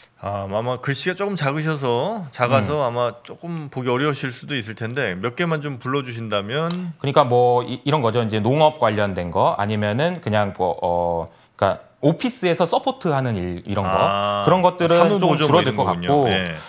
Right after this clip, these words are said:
Speaker 2: 대표적으로 많이 늘어날 것 같은 건 이제 소프트웨어 엔지니어들 뭐 이런, 이런 사람들
Speaker 1: 아,
Speaker 2: 이제
Speaker 1: 헬스케어
Speaker 2: 그, 헬스케어
Speaker 1: 이쪽은 좀,
Speaker 2: 관련된
Speaker 1: 네.
Speaker 2: 것들 이런 것들은 일자리가 늘어날 수 있는 거죠.
Speaker 1: 아.
Speaker 2: 저 근데 여기서 이제 우리가 봐야 될 포인트는 뭐냐면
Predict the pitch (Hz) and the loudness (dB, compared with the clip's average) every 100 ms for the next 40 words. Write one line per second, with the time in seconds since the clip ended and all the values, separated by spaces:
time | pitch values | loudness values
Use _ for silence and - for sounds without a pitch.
0 | - - 147 277 277 262 233 123 156 123 | -6 2 2 4 2 4 4 4 2 0
1 | 139 156 156 139 131 147 131 139 113 120 | 2 2 2 2 0 0 -2 -2 -2 -4
2 | 220 - 208 175 110 135 143 117 87 85 | -4 -4 0 2 2 2 0 0 -2 -4
3 | 120 214 _ _ _ 104 117 131 104 127 | -6 -8 _ _ _ 0 2 2 0 0
4 | 135 127 104 87 87 117 151 208 - - | 0 2 -2 -2 -2 2 2 2 -2 -2
5 | 180 156 190 143 131 143 95 95 87 85 | 0 2 2 2 4 2 2 0 0 -4
6 | 87 87 123 185 202 - - 143 202 220 | -6 -4 -2 -2 -4 -20 -4 2 4 4
7 | 214 185 131 117 135 123 107 127 123 107 | 2 2 2 2 2 2 2 2 0 -2
8 | 92 87 80 73 73 80 _ _ _ _ | -6 -6 -8 -10 -12 -16 _ _ _ _
9 | - 85 82 82 - 160 160 127 139 226 | -14 -12 -10 -8 -2 2 4 4 4 4
10 | 233 175 151 139 165 156 113 123 143 156 | 2 4 0 2 4 4 4 2 2 -2
11 | 208 202 196 175 120 95 101 95 104 123 | -2 -2 -2 -2 -2 -2 -2 0 2 0
12 | 82 | -2